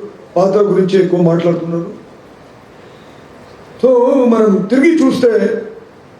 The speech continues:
ఆ సమయంలో మన పాత్ర, మన బలిదానం, మన త్యాగం చాలా ఒక గోల్డెన్ చాప్టర్ అని చెప్పవచ్చు.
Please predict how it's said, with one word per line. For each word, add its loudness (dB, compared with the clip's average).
ఆ 0
సమయంలో 2
మన 2
పాత్ర, -2
మన -2
బలిదానం, 0
మన -2
త్యాగం -2
చాలా 0
ఒక 0
గోల్డెన్ 0
చాప్టర్ -2
అని -4
చెప్పవచ్చు. -10